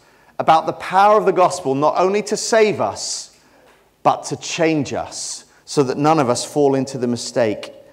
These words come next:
of Mickey Cohen. God's word, Galatians two, verse twenty.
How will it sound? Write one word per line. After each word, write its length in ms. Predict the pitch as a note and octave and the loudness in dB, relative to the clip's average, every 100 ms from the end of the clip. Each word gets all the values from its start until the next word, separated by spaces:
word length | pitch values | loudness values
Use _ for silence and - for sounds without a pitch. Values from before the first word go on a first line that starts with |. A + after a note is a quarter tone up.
| _ _ _ _ - | _ _ _ _ -16
of 140 | G#2 A2 | -10 -8
Mickey 260 | A2 G#2 | -8 -10
Cohen. 420 | - G2 F#2 D#2 D#2 - _ _ _ - | -6 -4 -4 -8 -16 -20 _ _ _ 0
God's 280 | C#3+ C3+ C3+ | 4 4 4
word, 260 | C3+ D3 - C3 - - - _ _ _ | 4 4 0 -10 -14 -20 -20 _ _ _
Galatians 500 | - A#2+ D3+ E3 D3 | -2 0 0 -2 -6
two, 240 | - D3+ C#3+ | -2 0 0
verse 320 | A#2+ C3 C3 | 2 0 0
twenty. 600 | - A#2 G2+ - F2+ | -6 -6 -6 -10 -12